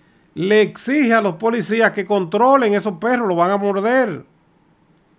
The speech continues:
Y los policías le piden revisar su mochila, a lo que él,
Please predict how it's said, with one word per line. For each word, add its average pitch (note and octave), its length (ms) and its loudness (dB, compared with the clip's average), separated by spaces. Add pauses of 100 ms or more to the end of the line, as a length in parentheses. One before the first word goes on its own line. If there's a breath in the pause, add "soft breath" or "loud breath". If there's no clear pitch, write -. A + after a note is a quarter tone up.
(920 soft breath)
Y - 60 -8
los F#3 160 -2
policías F#3+ 520 -2
le G#3+ 160 -2
piden F3 800 -4
revisar D3+ 460 -6
su F3+ 80 -12
mochila, F3 400 -6
a F#3 140 0
lo G3+ 200 -4
que A3 420 -2
él, G3 340 -6